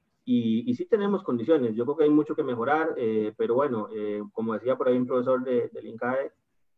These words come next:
lo, a veces mucho de lo difícil ya lo tenemos resuelto. Este, el, la capacitación de la gente es, es de muy largo plazo, son temas que se arreglan en generaciones. Eso ya está bastante avanzado, el conocimiento de la tecnología, el apetito por eso.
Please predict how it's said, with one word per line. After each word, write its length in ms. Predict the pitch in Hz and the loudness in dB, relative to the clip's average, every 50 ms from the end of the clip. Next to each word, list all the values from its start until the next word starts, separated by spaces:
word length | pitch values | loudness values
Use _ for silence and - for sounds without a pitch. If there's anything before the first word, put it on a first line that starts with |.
| _ - | _ -10
lo, 400 | 117 113 120 120 113 120 117 123 | -4 2 4 4 4 4 0 0
a 80 | 123 | -2
veces 180 | 131 143 170 175 | -2 -2 -2 -4
mucho 240 | 175 170 - 190 180 | -6 -4 -2 0 0
de 80 | 175 | 2
lo 80 | 165 147 | 2 2
difícil 300 | 139 123 147 151 165 160 | 2 2 0 -2 0 2
ya 60 | 165 | 2
lo 120 | 160 160 | 4 4
tenemos 260 | 156 143 151 160 165 156 | 2 0 -2 -2 -2 -2
resuelto. 460 | 165 156 190 190 147 - - - - _ _ | -2 0 0 0 -2 -2 -6 -14 -20 _ _
Este, 680 | 117 113 - - _ - 110 107 107 107 107 104 104 104 | -12 -12 -12 -12 _ -2 -2 0 0 0 0 0 -2 -2
el, 760 | 101 104 104 104 110 - _ _ - - 123 120 110 113 117 | -4 -6 -8 -10 -12 -16 _ _ -12 -8 -6 -6 -6 -6 -6
la 180 | 117 113 113 117 | -6 -8 -6 -4
capacitación 520 | 120 117 - 120 120 - 110 123 139 147 | -6 -6 -6 -6 -8 -8 -6 -6 -2 0
de 80 | 165 156 | 0 0
la 100 | 143 131 | 0 0
gente 400 | 160 175 196 196 - - 117 123 | 0 -2 -2 -2 -2 0 0 0
es, 120 | 123 123 | 0 0
es 140 | 127 123 123 | -2 -4 -2
de 80 | 135 127 | -2 -2
muy 140 | 139 147 147 | -2 0 0
largo 280 | 147 135 127 120 123 | 0 0 0 -4 -4
plazo, 280 | - 156 156 151 131 113 | -2 -2 -2 -2 -4 -6
son 200 | 113 120 123 123 | -8 -8 -6 -4
temas 240 | 139 135 143 139 - | -4 -4 -4 -6 -6
que 80 | 131 | -4
se 60 | 123 | -2
arreglan 260 | 113 120 123 127 139 147 | 0 0 0 0 -2 -4
en 80 | 139 | -6
generaciones. 600 | 135 123 107 - - _ 156 151 127 113 123 - _ _ _ _ _ _ _ _ _ - | -6 -6 -6 -6 -4 _ -2 -2 -2 -4 -8 -12 _ _ _ _ _ _ _ _ _ -6
Eso 160 | 120 113 123 | -4 -2 0
ya 120 | 123 131 | 0 0
está 200 | 131 - - 131 | 0 0 0 -2
bastante 360 | 131 127 - 131 123 123 123 113 | -2 0 0 0 0 0 0 -2
avanzado, 500 | 117 117 120 143 147 147 143 131 120 113 | -2 -2 0 2 2 4 4 4 4 2
el 80 | 110 | 0
conocimiento 640 | - 113 110 110 107 104 110 117 120 123 123 135 135 | -2 -6 -6 -6 -6 -6 -4 -2 -2 -2 0 -2 -2
de 60 | 139 | -2
la 120 | 135 127 | -4 -6
tecnología, 760 | - 131 127 117 104 - 143 147 147 139 139 123 113 110 107 107 107 107 | -4 -4 -4 -4 -4 -4 -6 -6 -4 -2 -2 -2 -2 -2 -4 -6 -6 -6
el 120 | 107 107 107 | -6 -6 -6
apetito 400 | - - 107 - 151 - 147 - | -8 -10 -10 -10 -10 -8 -8 -6
por 160 | - 113 135 | -4 -2 -2
eso. 280 | 143 - - 110 104 | -2 -2 -4 -6 -8